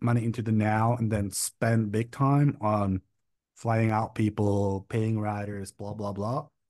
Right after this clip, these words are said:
And I'm not saying paying riders is bad by any means, but they sort of do this, spend all that money elsewhere, and then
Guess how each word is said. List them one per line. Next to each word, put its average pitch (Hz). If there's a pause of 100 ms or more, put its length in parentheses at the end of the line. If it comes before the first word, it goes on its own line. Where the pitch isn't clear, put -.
(380)
And 127
I'm 139
not 160
saying 143
paying 139
riders 127
is 120
bad 117
by 135
any 120
means, 92 (440)
but 120
they 127
sort 131
of 120 (120)
do 135
this, -
spend -
all 127
that 120
money 113
elsewhere, 101 (380)
and 113
then 120